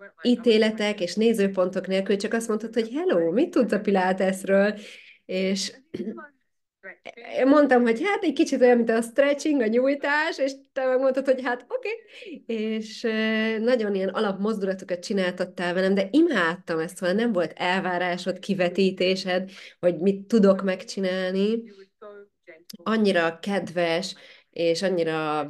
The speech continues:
gyengéd volt ez a testem, hogy meghívtál a lehetőségekbe, és még mindig ezt csinálod. És az egyik nap azt mondtad, hogy már tudod, hogy már hat éve pilateszel? Én pedig mondtam, hogy „Wow, nem, de hat év,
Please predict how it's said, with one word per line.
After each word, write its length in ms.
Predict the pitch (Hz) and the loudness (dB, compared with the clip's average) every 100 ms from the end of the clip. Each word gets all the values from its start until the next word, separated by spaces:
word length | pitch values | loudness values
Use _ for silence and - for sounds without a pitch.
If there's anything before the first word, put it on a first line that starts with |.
| 160 | -4
gyengéd 460 | 185 185 165 165 | 0 2 2 0
volt 260 | 165 165 165 | 2 0 0
ez 80 | 170 | -4
a 80 | 165 | -2
testem, 420 | 175 175 - 170 | -2 -4 -2 0
hogy 200 | 165 165 | 2 2
meghívtál 520 | 175 185 185 - 170 | 0 -2 -8 -4 0
a 60 | 165 | 0
lehetőségekbe, 800 | 175 170 185 175 175 180 180 196 | -2 -4 -4 -4 -2 -2 0 0
és 140 | 202 | 0
még 140 | 226 220 | -2 -2
mindig 260 | 381 254 | 0 -2
ezt 280 | 175 175 - | -2 -6 -10
csinálod. 720 | 180 175 165 160 160 170 175 - - - - | -6 -2 -2 0 2 2 0 -6 -18 -20 -4
És 160 | 202 | 0
az 80 | 220 | 2
egyik 180 | 277 233 | 2 4
nap 140 | 190 | 0
azt 160 | 196 196 | -2 -2
mondtad, 260 | 196 190 190 | -2 -2 -2
hogy 160 | 190 | -2
már 220 | 190 190 | 0 0
tudod, 380 | 190 - 214 262 | -2 0 4 6
hogy 100 | 302 | 4
már 160 | 320 339 | -2 -2
hat 200 | 294 277 | -6 -4
éve 180 | 285 285 | -4 -2
pilateszel? 600 | 285 302 311 339 415 220 | -2 -2 -2 -2 0 2
Én 140 | 208 202 | 2 2
pedig 160 | 247 | 2
mondtam, 260 | 294 262 214 | 2 0 0
hogy 100 | 220 | -4
„Wow, 280 | 403 233 214 | -2 -2 0
nem, 280 | 262 214 202 | -2 -2 -2
de 100 | 202 | -2
hat 220 | 285 294 | -2 2
év, 180 | 247 | 2